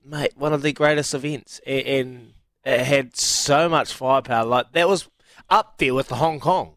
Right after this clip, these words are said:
You think of Hong Kong? That is the event that every player wanted to be at and every fan wanted to be at. Wellington Sevens was very, very close to that.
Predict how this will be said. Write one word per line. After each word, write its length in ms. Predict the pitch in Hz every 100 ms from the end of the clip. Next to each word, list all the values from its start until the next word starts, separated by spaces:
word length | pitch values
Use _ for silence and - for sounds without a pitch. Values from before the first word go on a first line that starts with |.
| _
You 160 | 143 165
think 160 | 190
of 80 | 156
Hong 220 | 160 180
Kong? 320 | 190 226 277 - _ _ - _
That 160 | 160 175
is 160 | 175
the 160 | 151 143
event 380 | 120 151 143 - _ _ _
that 200 | - 120 -
every 480 | 190 202 170 156 135
player 520 | 131 120 113 107 101 _
wanted 240 | 117 117
to 80 | 110
be 240 | 101 123 120
at 160 | 110
and 160 | 120 127
every 240 | 120 113
fan 400 | 104 - 139 127
wanted 240 | 113 101 98
to 60 |
be 160 | 107 104
at. 260 | 95 -
Wellington 420 | 107 151 196 139 117
Sevens 460 | - 135 113 95
was 220 | 110 104
very, 440 | 104 110 135 135 123
very 220 | 120 110
close 380 | - 123 123 -
to 60 |
that. 180 | 110 95